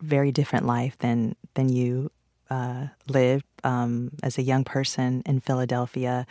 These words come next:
And that's a positive thing. I mean, you write about it in your book. Um, do they know about your story and the different parts of you? And how,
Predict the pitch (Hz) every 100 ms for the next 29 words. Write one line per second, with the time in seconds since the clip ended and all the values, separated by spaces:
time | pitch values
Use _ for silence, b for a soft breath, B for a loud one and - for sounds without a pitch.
0 | B B B _ _ _ - 214 220 -
1 | - 160 143 147 139 139 143 139 160 139
2 | 139 143 135 131 127 123 127 123 127 120
3 | 120 131 - - - - 139 135 131 127
4 | - _ _ - 170 160 170 175 170 B
5 | B B - 160 160 160 151 - 143 135
6 | 131 - _ _ _ - 156 143 - 160
7 | 139 131 127 127 127 139 - 113 - 131
8 | - - 110 110 117 127 151 147 143